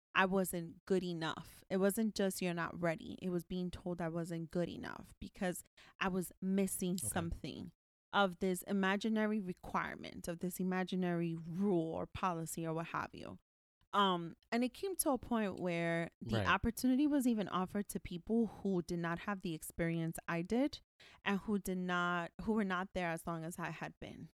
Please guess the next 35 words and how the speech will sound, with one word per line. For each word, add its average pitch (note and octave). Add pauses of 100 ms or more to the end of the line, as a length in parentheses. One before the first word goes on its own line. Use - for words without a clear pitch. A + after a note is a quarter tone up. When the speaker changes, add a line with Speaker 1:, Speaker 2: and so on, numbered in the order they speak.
Speaker 1:
right? F3+ (680)
Um, F#3+ (420)
and A#3
it's -
not B3
to D#4
Speaker 2:
Hmm. A3+
Speaker 1:
throw C4
shade A3
to B3+
those F3
people -
because F#3
I G#3
know F#3+
their F#3
capabilities E3
and F3
I F3
know E3+
their D#3+
skills. - (520)
But G#3+ (420)
Speaker 2:
Right. A2+
Speaker 1:
I A#3
also C4
feel B3+
like E3 (220)
at G#3+
some C4
point A#3
I F#3
did G#3
feel G#3+
like, F#3